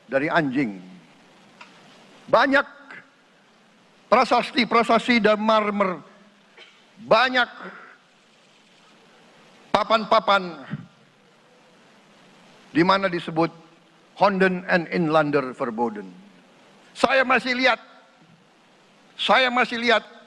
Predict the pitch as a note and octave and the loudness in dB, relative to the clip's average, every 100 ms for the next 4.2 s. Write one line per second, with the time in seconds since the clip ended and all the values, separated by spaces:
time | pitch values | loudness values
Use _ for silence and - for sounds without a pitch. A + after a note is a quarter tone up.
0 | _ - A3 A3+ G#3 - D#3 - _ _ | _ -2 0 2 0 -2 -8 -10 _ _
1 | _ _ _ _ _ _ _ _ _ _ | _ _ _ _ _ _ _ _ _ _
2 | _ _ - - - - - - - - | _ _ -20 -20 -20 -20 -20 -20 -14 -4
3 | D#3+ A3 A#3+ A#3 A3+ A#3 A3+ A3+ A3 G#3+ | 0 2 2 2 2 2 0 0 2 2
4 | G3+ G3 | 2 0